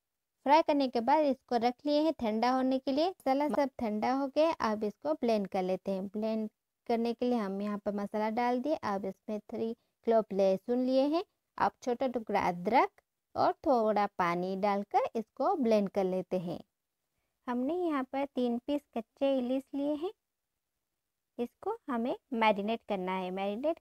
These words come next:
करने के लिए हम यहाँ पर one fourth लाल मिर्ची powder, one फोर्थ हल्दी powder, one fourth नमक, सब मसाला डालकर अब ये सबको अच्छे से हाथों से मालिश कर लेते हैं।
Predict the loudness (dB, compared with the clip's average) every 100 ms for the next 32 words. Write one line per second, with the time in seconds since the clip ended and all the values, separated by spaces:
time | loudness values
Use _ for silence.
0 | -2 0 0 -4 -2 -2 -2 -4 -4 -2
1 | -2 -4 -2 -2 -2 -4 -6 -6 -6 -6
2 | -6 _ -6 -4 -4 -8 -8 -8 -2 0
3 | 0 0 -2 -2 _ _ _ _ _ _
4 | _ _ -4 -2 -2 -4 -2 0 -2 _
5 | -8 -4 -4 -6 -4 0 0 2 0 -2
6 | _ _ _ _ _ _ _ _ _ _
7 | _ _ _ _ 0 0 -2 0 0 0
8 | _ -6 -2 0 0 -4 _ _ _ _
9 | _ _ _ -10 0 0 0 -4 -2 -4
10 | -2 -2 -2 -2 0 0 0 -2 0 -2
11 | -4 -2 -4 -4 -6 0 0 0 _ _
12 | -6 -6 -4 -4 -4 -4 -2 -2 0 -2
13 | 0 -2 0 0 -2 _ 0 2 0 -2
14 | -4 -2 -4